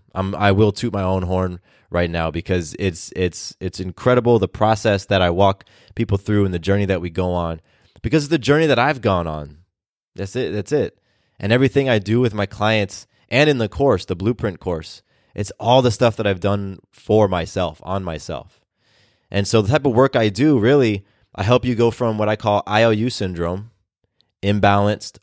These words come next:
overstressed, uninspired, to truly living an abundant, loving life. Yeah. And so the types of people who are, you know, I work with, they're folks that in some areas of their life, you know, they're lacking confidence.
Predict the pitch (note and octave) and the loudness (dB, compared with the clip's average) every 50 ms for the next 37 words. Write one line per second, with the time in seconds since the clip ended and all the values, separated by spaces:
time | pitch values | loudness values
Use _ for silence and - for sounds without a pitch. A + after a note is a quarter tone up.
0 | _ - F#2+ G2+ F#2+ G#2 G2+ - - G2+ G2 G2 - - - _ _ G2 G2 G2 | _ -2 -2 0 2 0 -2 0 0 0 0 0 0 -6 -14 _ _ -4 -2 -2
1 | G2 F#2+ - - - F2 E2+ E2+ E2+ F2+ - - _ _ _ _ _ _ _ _ | -2 -4 -4 -4 -2 -2 0 0 -2 -6 -8 -12 _ _ _ _ _ _ _ _
2 | _ _ _ _ _ _ _ _ _ _ _ _ _ _ _ _ - - A#2 - | _ _ _ _ _ _ _ _ _ _ _ _ _ _ _ _ -4 -4 -4 -2
3 | - - C3+ C#3 C3+ C3 B2 G#2+ A2 A#2 A2 G#2 A2+ G#2+ G#2 F#2+ F#2+ E2+ F2+ G2+ | -2 0 2 4 4 4 4 6 4 4 4 4 0 0 0 -2 -2 0 0 0
4 | G2+ G2+ F2+ F#2+ F#2+ F#2 E2+ F#2 F2+ E2+ E2 D#2 D2+ D#2 - - - _ _ _ | 0 0 0 0 -2 0 0 -2 -6 -4 -6 -6 -6 -8 -12 -18 -20 _ _ _
5 | _ _ _ _ _ _ _ _ _ _ _ _ _ _ _ E2+ E2 D2+ D#2+ F2 | _ _ _ _ _ _ _ _ _ _ _ _ _ _ _ -12 -12 -12 -12 -14
6 | G2+ _ _ _ _ _ _ _ _ _ _ _ _ _ _ _ _ _ _ _ | -18 _ _ _ _ _ _ _ _ _ _ _ _ _ _ _ _ _ _ _
7 | _ _ - F#2 F#2 - - G#2+ G2 F#2+ - A#2 A#2+ B2+ - A#2+ G#2 - B2+ B2 | _ _ -8 -8 -6 0 0 0 0 0 0 0 0 0 0 -4 -4 -2 -4 0
8 | - G#2+ G2 G2+ G2+ G2 F#2+ F#2 F#2 F2+ F2 F2 - - - F#2+ F2 D#2+ D#2+ E2+ | 0 0 0 2 2 4 4 4 4 2 2 0 -4 -6 -10 -8 -6 -4 -4 -4
9 | E2+ E2+ G2 C3+ E3+ - - G#2 F2+ E2+ - G2+ G#2 - - A2+ G#2+ - - G#2+ | -2 0 0 0 0 0 0 -2 -2 0 0 -2 -2 0 0 -2 -2 0 -2 0
10 | G2 F#2+ F#2+ - - A2+ A#2 A#2+ A2+ A2+ A#2 A#2+ A2+ G2 G2+ F#2 F2 F2+ E2+ E2+ | 0 0 -4 -2 -2 -2 0 2 2 2 2 2 2 2 0 0 0 0 0 2
11 | F#2+ A#2+ C#3 B2 G2+ F#2+ - _ _ _ _ _ _ _ A#2 A2 G#2+ G#2+ G2+ G#2 | 2 2 2 2 2 -2 -4 _ _ _ _ _ _ _ -4 0 0 0 0 0
12 | A2 A#2 - A2+ G2+ G2 G#2+ A#2+ C#3 - B2+ G2+ F2 - - - - - | -2 -2 -4 -8 -8 -4 -2 -2 -2 0 -2 -2 -2 -4 -8 -16 -20 -20